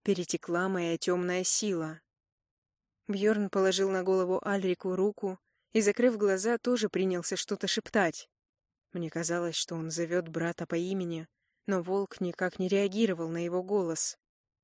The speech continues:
Я уже было отчаялась, когда зверь внезапно дернул сразу всеми лапами и открыл глаза.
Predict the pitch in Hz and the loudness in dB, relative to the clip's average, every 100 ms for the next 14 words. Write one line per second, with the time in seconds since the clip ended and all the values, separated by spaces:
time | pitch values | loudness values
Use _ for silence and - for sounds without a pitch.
0 | _ _ _ - 240 226 214 202 214 202 | _ _ _ 2 4 4 2 6 6 6
1 | 190 - 226 226 202 180 - - _ _ | 4 2 4 2 2 0 -2 -6 _ _
2 | _ - 196 180 165 170 180 170 165 175 | _ 0 2 2 2 2 2 2 2 2
3 | 175 175 165 196 202 180 170 190 180 175 | 2 -4 2 2 2 0 0 0 0 -2
4 | - 196 180 175 180 202 196 180 170 _ | 0 0 0 0 2 2 2 0 -6 _
5 | _ - 202 185 - 196 180 190 202 190 | _ 0 2 4 2 0 2 2 2 2
6 | 170 156 | 0 -2